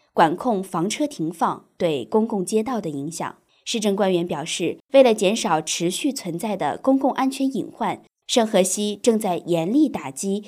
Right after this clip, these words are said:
超大车辆停放区，在全市范围内确定了三十个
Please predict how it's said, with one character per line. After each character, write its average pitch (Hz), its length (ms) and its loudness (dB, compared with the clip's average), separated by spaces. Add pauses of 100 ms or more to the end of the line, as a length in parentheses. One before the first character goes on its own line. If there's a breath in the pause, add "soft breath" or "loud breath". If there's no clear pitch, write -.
(140)
超 311 280 -2
大 254 220 -4
车 185 240 0
辆 170 180 0
停 151 160 -8
放 151 220 -6
区， 185 380 -4 (100)
在 202 160 4
全 185 220 0
市 202 120 -2
范 196 200 -2
围 170 160 -2
内 180 260 -2 (200 loud breath)
确 277 160 0
定 269 180 0
了 208 100 -2
三 311 260 2
十 254 200 -2
个 175 260 -2